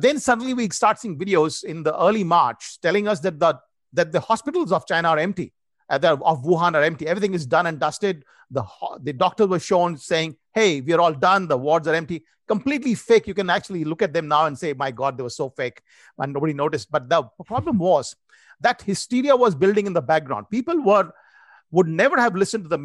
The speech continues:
media. As you said, they're very skeptical about everything that goes on around them, including the mainstream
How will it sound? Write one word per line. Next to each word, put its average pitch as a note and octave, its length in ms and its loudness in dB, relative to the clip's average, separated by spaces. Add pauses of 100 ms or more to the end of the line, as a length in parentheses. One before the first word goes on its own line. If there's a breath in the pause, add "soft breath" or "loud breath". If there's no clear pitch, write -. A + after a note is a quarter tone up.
media. D#3+ 240 0
As C3+ 160 0
you C#3+ 60 -8
said, F#3 260 -4
they're C#3+ 220 -2
very B3 160 0
skeptical F3 380 -2
about C#3 240 0
everything C#3 420 -6
that B2+ 160 -4
goes C#3 200 -4
on C#3+ 60 -2
around C3 340 -2
them, A#2+ 160 -8 (100)
including C#3+ 300 -8
the C3 100 0
mainstream C#3 480 -8